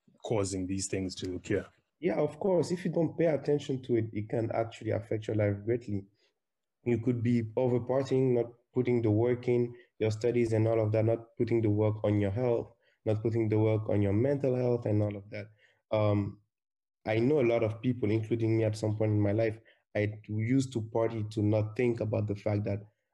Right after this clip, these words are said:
Speaker 2: I'm actually not that happy, or party to be like, "Oh, I'm overweight, but I don't care. Let me just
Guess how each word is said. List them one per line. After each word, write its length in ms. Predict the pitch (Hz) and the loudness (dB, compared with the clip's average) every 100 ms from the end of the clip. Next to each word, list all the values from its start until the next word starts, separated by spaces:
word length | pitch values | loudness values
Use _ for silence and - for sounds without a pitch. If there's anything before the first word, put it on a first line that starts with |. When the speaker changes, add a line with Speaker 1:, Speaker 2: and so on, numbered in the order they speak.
| _ | _
Speaker 2:
I'm 160 | 104 104 | 0 2
actually 280 | 104 - 104 | 2 0 0
not 260 | 101 101 101 | 2 2 0
that 180 | 101 | 0
happy, 340 | 101 104 101 101 | 0 -2 -2 -2
or 160 | 98 98 - - - | -2 -6 -12 -16 -6
party 400 | 120 113 110 104 | -2 0 0 -2
to 80 | 110 | -4
be 180 | 104 104 | -2 0
like, 240 | 101 98 - _ _ _ _ - | 0 -2 -8 _ _ _ _ 0
"Oh, 240 | 127 113 | 2 2
I'm 220 | 110 110 113 | 2 0 0
overweight, 520 | 123 120 110 107 104 | 2 2 2 2 0
but 100 | 95 | 0
I 100 | 107 | 0
don't 240 | 104 101 | 2 0
care. 280 | - 101 107 | -2 0 2
Let 160 | 107 120 | 2 2
me 80 | 120 | 2
just 260 | 104 98 | 0 -2